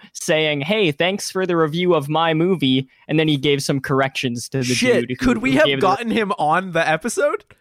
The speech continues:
Speaker 1: It's very possible. I mean,
Speaker 2: Fuck.
Speaker 1: we're fellow Canadians, right? He, he might have been down.
Speaker 2: He has to.
Speaker 1: We'll just have to do something else he, he did.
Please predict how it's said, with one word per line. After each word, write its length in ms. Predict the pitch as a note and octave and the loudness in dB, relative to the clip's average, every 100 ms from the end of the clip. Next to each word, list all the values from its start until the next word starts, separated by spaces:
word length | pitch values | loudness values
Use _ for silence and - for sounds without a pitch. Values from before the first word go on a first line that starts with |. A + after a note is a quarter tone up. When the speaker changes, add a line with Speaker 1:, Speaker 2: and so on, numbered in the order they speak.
| _ _ _ - | _ _ _ -4
Speaker 1:
It's 200 | D#3 - | -4 -4
very 400 | B2 D3 F#3+ F3+ | -2 2 2 2
possible. 600 | D#3 D3+ D#3+ - B2 A#2+ | 2 2 2 0 2 2
I 140 | C3+ | 2
mean, 140 | C#3 C3 | 2 2
Speaker 2:
Fuck. 80 | |
Speaker 1:
we're 100 | C3+ | 0
fellow 340 | D3+ D3+ E3+ F3+ | -2 0 2 2
Canadians, 760 | - C3+ C3+ F#3 B2+ B2 C3 | 0 -2 0 2 0 0 -2
right? 200 | C3+ E3 | 0 -2
He, 200 | D#3 D3+ | -2 -4
he 120 | C#3 C#3 | -2 -2
might 200 | D#3 F3 | 0 0
have 60 | |
been 120 | E3 | 0
down. 360 | B2+ C3+ E3+ A#2+ | 0 0 0 -2
Speaker 2:
He 100 | E3+ | -4
has 280 | E3 F3 - | -2 -4 -6
to. 240 | B2+ A2+ A2+ _ _ _ - | -10 -10 -14 _ _ _ -6
Speaker 1:
We'll 80 | D3+ | -4
just 140 | E3 | -2
have 100 | G3 | 0
to 80 | F3+ | 0
do 180 | E3+ F3+ | -2 -2
something 340 | - E3 D#3 | -2 0 2
else 220 | D#3 E3+ | 2 0
he, 260 | - C3 - | -2 -2 -4
he 140 | B2 A#2 | -6 -4
did. 260 | A#2 A2+ | -4 -6